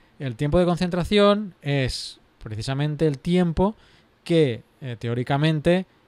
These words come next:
la última gota de una lluvia tarda en recorrer desde la parte más alta a la parte más baja de la cuenca, de la cuenca. Eso sería de forma teórica lo que significa la, el tiempo de concentración.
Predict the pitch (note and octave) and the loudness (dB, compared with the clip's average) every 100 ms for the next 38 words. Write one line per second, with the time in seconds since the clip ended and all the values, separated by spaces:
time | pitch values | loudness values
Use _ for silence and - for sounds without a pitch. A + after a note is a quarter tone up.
0 | - A2+ C3 C#3 D#3 C#3+ C#3 E3 D#3 A#2+ | -6 0 2 2 4 4 8 8 8 2
1 | A2+ A2 A2+ A#2+ B2 B2+ B2+ B2+ C#3 D#3+ | -2 -4 -6 -6 -4 -2 -2 0 4 4
2 | D3 D3 D#3+ - D3 D3 C3 A#2+ A#2 A2+ | 4 4 2 2 2 2 0 -4 -6 -6
3 | A#2+ C3+ D3+ C#3 A#2 A2 G#2+ G#2 A2+ - | -2 0 0 -2 -4 -6 -8 -8 -8 -8
4 | A#2+ A#2+ A#2 C3 C3 - D3+ B2 G#2 G#2+ | -8 -8 -6 -4 -4 -4 -4 -4 -6 -10
5 | - A2 G#2 G2+ - B2+ A2 F#2 - F#2 | -10 -8 -8 -8 -8 -6 -6 -10 -12 -12
6 | - - _ _ - G2+ F#2+ F#2 F#2 A2+ | -14 -20 _ _ -10 -8 -8 -8 -6 -4
7 | G2+ - F2+ _ _ _ - A2+ - A#2 | -4 -10 -20 _ _ _ -12 -10 -6 -4
8 | A#2 A#2+ A#2 B2+ - _ _ - A#2+ B2 | -4 -4 -4 -4 -6 _ _ -10 -4 -2
9 | B2+ B2 D3+ E3+ _ _ _ A#2 A2+ A2 | -2 0 -2 -2 _ _ _ -6 -6 -6
10 | G2+ - A2 G#2 B2 - C#3 D3 D3+ D#3 | -8 -8 -8 -8 -8 -4 -2 -2 -6 -10
11 | A2+ G#2 G2 F#2+ F#2 F#2 F#2 G2 - A2 | -8 -8 -8 -10 -12 -14 -16 -16 -14 -10
12 | B2 A2 C3 G#2+ G2+ G#2 F#2+ F#2+ B2+ A#2 | -8 -4 -2 -2 -6 -10 -10 -8 -6 -6